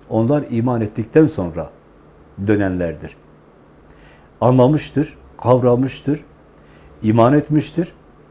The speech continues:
bunu tatmıştır. Sonra ters tarafa döndüğü için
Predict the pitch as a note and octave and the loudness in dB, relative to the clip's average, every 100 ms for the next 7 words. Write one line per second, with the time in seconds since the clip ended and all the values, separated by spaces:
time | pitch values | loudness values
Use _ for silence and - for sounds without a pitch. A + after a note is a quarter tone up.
0 | _ _ _ A2 A2+ A2+ A2+ - D3+ D3+ | _ _ _ 0 0 2 0 2 -2 0
1 | E3 E3+ - - - - - F#3 B2+ E2+ | -4 -4 -14 -20 -20 -20 0 2 2 -2
2 | - _ - - _ _ - B2 A#2+ A2 | -10 _ -20 -20 _ _ 0 0 0 -4
3 | A2 B2 A2 G#2+ G#2 D3+ D#3 D#3 | -2 -2 0 -2 0 -2 -2 -4